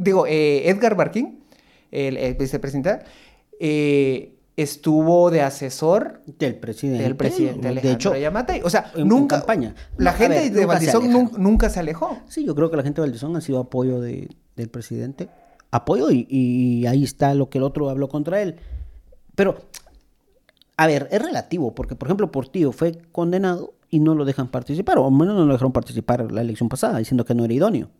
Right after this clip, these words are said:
Speaker 1: Sí.
Speaker 2: Aunque no tuvieran, en Guatemala no fue condenado.
Speaker 1: Sí, aquí no.
Speaker 2: Fue en Estados Unidos.
Speaker 1: Pero la
Speaker 2: Barquín
Speaker 1: idoneidad, que eso tan subjetivo,
Speaker 2: Por
Speaker 1: sí,
Speaker 2: eso te
Speaker 1: no,
Speaker 2: digo,
Speaker 1: sí,
Speaker 2: pueden
Speaker 1: no.
Speaker 2: decir que, que Barquín
Speaker 1: Ah,
Speaker 2: no
Speaker 1: pero es
Speaker 2: sino
Speaker 1: que, es que Barquín no, no va a perder tiempo tirándose un puesto de elección popular.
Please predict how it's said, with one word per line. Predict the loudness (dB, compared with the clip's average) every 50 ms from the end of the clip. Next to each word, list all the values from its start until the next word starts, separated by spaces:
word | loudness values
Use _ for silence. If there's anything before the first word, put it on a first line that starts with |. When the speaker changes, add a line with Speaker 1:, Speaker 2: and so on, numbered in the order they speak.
| _ -4
Speaker 1:
Sí. | -4 -4 -4 -4 -8 -4 -2
Speaker 2:
Aunque | -2 0 2 0
no | 0 2
tuvieran, | 4 4 4 4 4 4 2 2 4 4 4 2 2 0 -2 -4 _ -2
en | 0 2
Guatemala | 2 2 0 0 -2 -2 -2
no | -2 -2
fue | 0 0
condenado. | 0 0 0 0 -2 -2 -4 -6 _ _ _ _ _ _ _ _ _ _ _ _ _ _ _ _ _ _ _ _ _ _ _ _ _ _
Speaker 1:
Sí, | -4 -2 0
aquí | 0 0 -2 -4
no. | -6 -6 -8 -12 -16 -12
Speaker 2:
Fue | -6 -4 -2 -2
en | -2 -2
Estados | -4 -4 -4 -4 -4 -4 -4
Unidos. | -4 -2 -4 -4 -6 -10 _ _ _ _ _ _ _ _ _ _ _
Speaker 1:
Pero | 0 0 2 2
la | 4
Speaker 2:
Barquín | 4 4 4 2
Speaker 1:
idoneidad, | 2 2 4 4 4 4 4 4 6 4 4 2 2
que | 2 0 2
eso | 2 0 -2 -2
tan | -2 -2 -2
subjetivo, | -4 -6 -6 -6 -6 -4 -4 0 2 2 2 2
Speaker 2:
Por | 2
Speaker 1:
sí, | 2 2 2 2
Speaker 2:
eso | 2 2
te | 2
Speaker 1:
no, | 2 2 4
Speaker 2:
digo, | 4 4
Speaker 1:
sí, | 2 2
Speaker 2:
pueden | 2 4 4 4
Speaker 1:
no. | 4
Speaker 2:
decir | 2 2 2 2 2 2 0 -4 -16 _ -2
que, | 0 0 0 -2
que | -4 -6 -6 -4
Barquín | -4 -4 -2 0 2 2
Speaker 1:
Ah, | 4
Speaker 2:
no | 4
Speaker 1:
pero | 4 4 4
es | 4
Speaker 2:
sino | 4 4
Speaker 1:
que, | 4 2 2 0
es | -2 -4 -4 -4 -4
que | -4 -4
Barquín | -4 -4 -4 -4 -6 -4 -4
no, | -4 -4 -4
no | -2 -2 0
va | 0 0
a | -2 -2
perder | -4 -2 -2 -4 -4 -4
tiempo | -6 -6 -6 -6 -8 -10
tirándose | -12 -10 -10 -8 -6 -6 -6 -8 -8 -10
un | -10 -8
puesto | -8 -8 -8 -8 -8
de | -10
elección | -10 -10 -12 -12 -12
popular. | -12 -12 -12 -12 -12 -12 -14